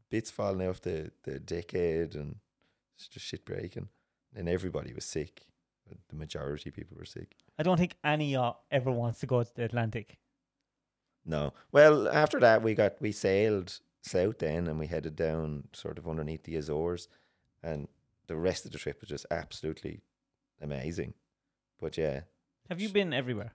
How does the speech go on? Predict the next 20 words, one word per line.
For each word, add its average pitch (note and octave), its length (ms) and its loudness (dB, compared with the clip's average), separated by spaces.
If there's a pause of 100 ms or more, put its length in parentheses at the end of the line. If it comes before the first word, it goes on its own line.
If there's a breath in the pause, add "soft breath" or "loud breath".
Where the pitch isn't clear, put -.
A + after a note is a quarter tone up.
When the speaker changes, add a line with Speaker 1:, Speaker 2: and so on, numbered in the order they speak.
Speaker 1:
shook - 280 -10
people - 220 -14
up. - 60 -16 (520)
Not D2+ 120 -12
really. D2+ 280 -8 (1120)
Speaker 2:
Could G#3 160 4
Speaker 1:
So C4+ 60 8
Speaker 2:
that C4+ 120 4
boat A#3 280 6 (100)
fl-, G3 100 -8 (120)
go E3+ 240 4
up - 240 -2
to C#3+ 500 0 (140)
the C#3 80 -2
Arctic? D3 400 0 (1400)
Speaker 1:
It - 80 -14
could, B2+ 280 8
like, D#2+ 140 4
it's F2 140 -4
not F#2 180 0